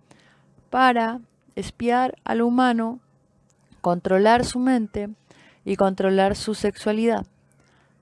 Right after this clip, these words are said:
Y yo creo que esta gente que está haciendo esto ni siquiera piensan que ellos son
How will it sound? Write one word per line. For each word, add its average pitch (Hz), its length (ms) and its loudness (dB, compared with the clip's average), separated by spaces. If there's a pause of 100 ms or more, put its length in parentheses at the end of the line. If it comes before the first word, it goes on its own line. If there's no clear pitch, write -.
(540)
Y 196 200 -2
yo 220 160 4
creo 233 500 0 (560)
que 180 480 -4
esta 220 300 -4
gente 214 500 -4
que 196 100 -8
está 202 140 -6
haciendo 196 320 -4
esto 190 320 -6
ni 196 120 -6
siquiera 233 480 -6
piensan 220 800 -6
que 202 200 -12
ellos 202 200 -6
son 196 360 -12